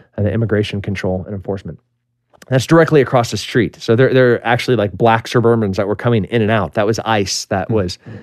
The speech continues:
Speaker 1: either picking up people or dropping people off.
Speaker 2: Hmm.
Speaker 1: Um,
Speaker 2: So you're, like, aware,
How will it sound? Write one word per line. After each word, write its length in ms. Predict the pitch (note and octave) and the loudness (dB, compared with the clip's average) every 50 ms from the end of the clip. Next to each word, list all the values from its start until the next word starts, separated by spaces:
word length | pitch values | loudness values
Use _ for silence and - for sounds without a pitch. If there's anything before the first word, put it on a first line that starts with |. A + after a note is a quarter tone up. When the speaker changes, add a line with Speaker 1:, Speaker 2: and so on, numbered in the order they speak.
| - _ | -10 _
Speaker 1:
either 160 | A2 G#2+ G2+ F2+ F#2+ G2+ - | -4 -4 -2 -4 -6 -8 -4
picking 240 | - C3 B2+ - A#2+ | -2 -2 0 0 0
up 140 | A2 G#2 - | 0 -2 -2
people 480 | - B2 A#2 - A2 A2 G#2+ G2 F#2+ - | -2 -2 0 2 2 2 2 2 -2 -4
or 400 | - A2 G#2+ G2 G2 F#2+ F2+ F2 - - | -4 -2 -2 0 0 -2 -2 -4 -8 -2
dropping 320 | - A2 F#2+ - G#2+ F#2 | 0 0 0 0 -2 -4
people 240 | E2+ F2+ F2+ E2+ F#2 | -4 -4 -4 -2 0
off. 320 | F#2+ E2 D#2+ - - - _ - A2 - | 0 -2 -2 -6 -10 -16 _ -18 -8 -6
Speaker 2:
Hmm. 80 | A2+ G2 - - - - - - - - - - _ _ _ - | -6 -6 -6 -10 -18 -20 -20 -18 -18 -18 -18 -20 _ _ _ 0
Speaker 1:
Um, 280 | A2+ G#2+ F#2+ F2+ E2+ | 0 2 2 0 -2
Speaker 2:
So 120 | F2 F2+ D3 | -2 0 2
you're, 100 | D#3+ E3 | 2 4
like, 140 | E3 D3+ A#2+ | 4 2 2
aware, 640 | C#3 C3+ C3 C3 C3 B2+ A#2 A2 G#2+ G#2 G#2 - | 2 2 2 2 2 2 2 0 0 -2 -2 -6